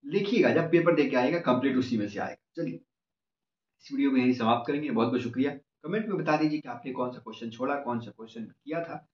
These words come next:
पांच question जो आपने attempt किए थे, उसको यहाँ पे mention कर दीजिए। बाकी दोस्तों, बातें होती रहेंगी। मेरी तरफ से बहुत बहुत शुभकामनाएं आपके exams के लिए।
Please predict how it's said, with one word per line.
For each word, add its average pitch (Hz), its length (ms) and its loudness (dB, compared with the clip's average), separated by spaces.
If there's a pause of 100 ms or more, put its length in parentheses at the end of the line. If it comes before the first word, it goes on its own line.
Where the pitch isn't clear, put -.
(200)
पांच 165 200 -6
question 143 280 -8
जो 131 140 -2
आपने 120 160 -2
attempt 123 320 -4
किए 117 160 -8
थे, 117 40 -6
उसको 113 200 -12
यहाँ 104 140 -8
पे 107 100 -10
mention 110 280 -6
कर 139 160 -4
दीजिए। 131 320 0 (680)
बाकी 160 240 0
दोस्तों, 170 340 0
बातें 123 260 0
होती 120 220 0
रहेंगी। 143 300 -2
मेरी 113 180 2
तरफ 120 140 -4
से 117 80 -4
बहुत 110 200 0
बहुत 113 160 -2
शुभकामनाएं 113 520 -6
आपके 143 220 -6
exams 131 340 0
के 151 80 -2
लिए। 151 280 4